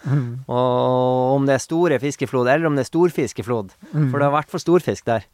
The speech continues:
Speaker 1: Mhm.
Speaker 2: så vi valgte jo å se det sånn at det var liksom storfisk, eh, elva. Eh, så da, nå var det lunsj, og da stoppet vi for å fiske.
Speaker 1: Mhm.
Speaker 2: Og da var det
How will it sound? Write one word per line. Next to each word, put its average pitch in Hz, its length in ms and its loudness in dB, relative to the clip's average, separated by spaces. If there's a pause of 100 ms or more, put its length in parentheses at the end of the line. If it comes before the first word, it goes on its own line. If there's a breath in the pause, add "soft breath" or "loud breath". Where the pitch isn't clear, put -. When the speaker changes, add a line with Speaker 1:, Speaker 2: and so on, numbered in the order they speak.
(120)
Speaker 1:
Mhm. 147 240 0 (360 soft breath)
Speaker 2:
så 147 240 -4
vi 143 100 2
valgte 151 280 0
jo - 20 2
å 113 60 -2
se 143 120 2
det 113 140 0
sånn 135 180 0
at 110 100 -2
det 123 100 0
var 131 100 0
liksom 107 280 -2
storfisk, 143 680 -2
eh, 107 340 0
elva. 104 280 -2 (300)
Eh, 117 480 -6 (1500 soft breath)
så 143 260 -4
da, 147 320 0 (140)
nå 151 180 0
var 131 220 0
det 117 80 -4
lunsj, 202 440 -2 (160)
og 135 120 -4
da 131 240 2
stoppet 147 380 -2
vi 180 60 0
for 185 140 -4
å 160 60 0
fiske. 101 360 -2 (420)
Speaker 1:
Mhm. 123 180 -6
Speaker 2:
Og 127 100 -4
da 139 100 0
var 147 220 2
det 107 200 -2